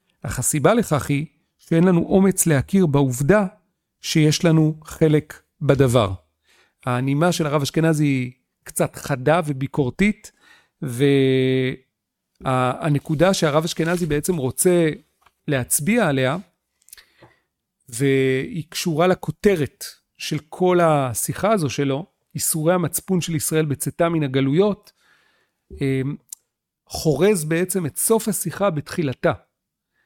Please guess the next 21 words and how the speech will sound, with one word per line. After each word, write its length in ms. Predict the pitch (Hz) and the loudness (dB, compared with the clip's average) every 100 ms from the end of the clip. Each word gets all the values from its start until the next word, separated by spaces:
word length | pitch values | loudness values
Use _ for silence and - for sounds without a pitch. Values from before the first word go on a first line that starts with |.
| _ _ - | _ _ -4
הסכנה 1300 | 143 139 139 139 - - - - - 156 160 214 170 _ _ - | 0 2 0 -4 -8 -8 -4 -4 -2 0 2 0 -2 _ _ -6
ביציאה 420 | 143 135 175 190 | -4 -2 -2 0
ממצרים 840 | 185 156 - 170 190 180 135 160 _ _ _ _ _ - | -2 -6 -8 -6 -4 -4 -4 -8 _ _ _ _ _ -4
היא 340 | 175 175 175 - | -2 -2 -4 -8
הסכנה, 600 | 151 165 - 147 175 180 - | -6 -4 -4 -2 0 0 -4
או 100 | 151 | -6
ביציאה 380 | 139 143 - 170 | -4 -4 0 0
מהגלות 540 | 170 147 131 143 170 165 | 2 0 0 0 0 0
באופן 280 | 143 170 | 0 -2
כללי, 380 | - 151 196 220 - _ - | -2 0 0 -2 -4 _ -8
שאנחנו 360 | 175 151 - | -4 -4 -4
נחשוב 340 | 147 - 240 220 | -6 -2 -2 0
שיש 200 | 202 - | -4 -2
כאן 160 | 214 | -2
איזה 180 | 175 165 | 0 0
אירוע 280 | 156 175 190 | 0 0 0
נקודתי, 640 | 160 - 139 135 - 208 135 | -2 -6 -6 -4 -2 -2 0
ולא 200 | 143 190 | -2 0
נבין 300 | 170 202 196 | -2 -2 -4
שיש 260 | 156 151 | -6 -6
לנו 160 | 190 | -6